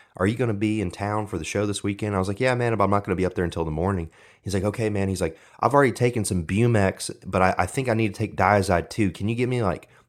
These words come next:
thirty-seven and a half milligrams of it?" And I was like, "First of all, Jesus, that's so much." But I was like, "Buddy, have you talked to your coach?" He's like, "Nah, man, I'm making this call on my own." And I was like, "No, you're not, and I'm not gonna get it for you."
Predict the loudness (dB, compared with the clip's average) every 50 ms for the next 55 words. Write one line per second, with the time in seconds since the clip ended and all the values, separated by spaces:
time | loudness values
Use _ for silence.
0 | _ _ 0 4 6 6 6 6 2 2 4 4 4 4 4 2 2 2 0 0
1 | 0 0 0 0 0 0 2 4 4 4 2 2 0 0 2 2 2 2 2 2
2 | 2 2 0 0 0 -2 -6 -8 _ _ _ -14 -14 -14 -8 0 4 4 4 4
3 | 4 0 0 0 -2 -6 -2 0 2 2 2 2 0 0 -2 -2 -4 -2 -2 0
4 | 2 2 4 4 4 2 0 0 0 -2 -2 -6 -14 -14 -20 -20 -20 -8 2 6
5 | 6 8 8 6 2 2 4 4 4 4 4 2 2 0 0 0 0 0 0 2
6 | 0 -2 0 2 2 2 2 2 2 0 0 0 2 2 4 4 4 4 4 2
7 | 2 2 2 2 2 0 0 -2 -4 -4 -4 0 2 4 4 4 4 2 2 2
8 | 4 4 2 2 0 0 2 2 2 0 0 -2 0 2 4 6 6 6 6 4
9 | 0 0 2 4 6 6 6 6 4 2 2 4 4 4 2 2 0 -2 -2 0
10 | 0 0 0 0 -4 -4 -4 -4 -2 -2 -4 -6